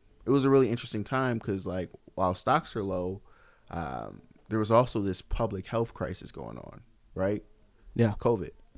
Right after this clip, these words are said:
Speaker 1: Uh, so I knew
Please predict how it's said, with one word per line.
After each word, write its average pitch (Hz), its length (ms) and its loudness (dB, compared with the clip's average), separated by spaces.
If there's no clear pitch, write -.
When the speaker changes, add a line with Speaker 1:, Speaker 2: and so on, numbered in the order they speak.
Speaker 1:
Uh, 87 440 -2
so 117 540 4
I 110 120 2
knew 170 480 6